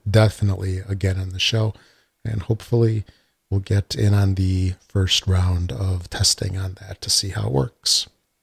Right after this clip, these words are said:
Then, uh, another thing that came out recently, and this is something that we had been talking about for some time now, uh, as well, and that was how Microsoft is going to be bringing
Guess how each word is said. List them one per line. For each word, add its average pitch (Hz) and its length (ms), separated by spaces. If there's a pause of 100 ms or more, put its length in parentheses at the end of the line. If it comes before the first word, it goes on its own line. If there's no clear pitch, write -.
(1300)
Then, 127 360
uh, 113 480
another 151 320
thing 107 340
that 101 180
came 107 380
out 110 540 (360)
recently, 113 480
and 110 140
this 113 160
is 107 100
something 113 320
that 104 180
we 107 100
had 104 100
been 101 160
talking 107 400
about 101 380
for 101 100
some 143 280
time 120 300
now, 98 380 (480)
uh, 95 260
as 98 200
well, 104 460 (360)
and 101 120
that 104 200
was 98 720
how 98 680
Microsoft 117 1000 (500)
is 104 360
going 104 260
to 95 60
be 101 120
bringing 101 600